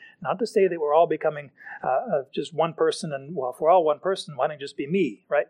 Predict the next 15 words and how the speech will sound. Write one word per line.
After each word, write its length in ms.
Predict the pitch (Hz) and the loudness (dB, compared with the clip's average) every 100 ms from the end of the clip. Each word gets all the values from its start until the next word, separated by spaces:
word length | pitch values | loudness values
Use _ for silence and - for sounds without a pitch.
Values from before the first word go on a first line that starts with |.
| _ | _
No, 240 | 233 170 - - | -2 0 -2 -6
not 220 | 160 - | -6 -2
don't 140 | 131 | -4
be 100 | 113 | -4
me. 200 | 117 104 - - - | -10 -12 -14 -16 -10
We 160 | 190 196 | 2 6
are 300 | 170 156 - _ _ | 8 6 0 _ _
a 140 | 165 151 | -4 0
large 400 | 156 170 170 - - | 4 4 4 -2 -6
group 220 | 185 160 | -6 -4
of, 100 | 147 - | -10 -6
of, 200 | 151 143 | -4 -4
or 140 | - 165 | -2 0
a 60 | |
body. 480 | 139 160 240 123 101 | 4 8 8 6 -2